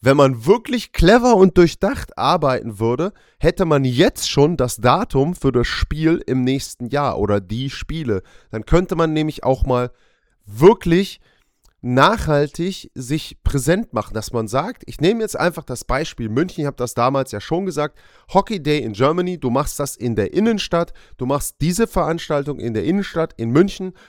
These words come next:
du machst da Werbung, du sagst, passt mal auf, Leute, am, ich habe keine Ahnung, wann die Spiele sind, dreiundzwanzigsten November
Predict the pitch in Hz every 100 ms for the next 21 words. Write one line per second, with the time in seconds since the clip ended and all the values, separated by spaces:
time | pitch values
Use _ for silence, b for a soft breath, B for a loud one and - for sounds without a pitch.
0 | b 127 143 147 - 117 120 175 190 185
1 | 185 B B 131 117 147 - 139 131 139
2 | 139 190 - 160 180 190 185 139 160 165
3 | - 117 - 139 156 143 139 117 123 -
4 | 127 110 b b b _ 123 196 220 -
5 | 180 180 - 160 - 131 139 143 185 185
6 | 175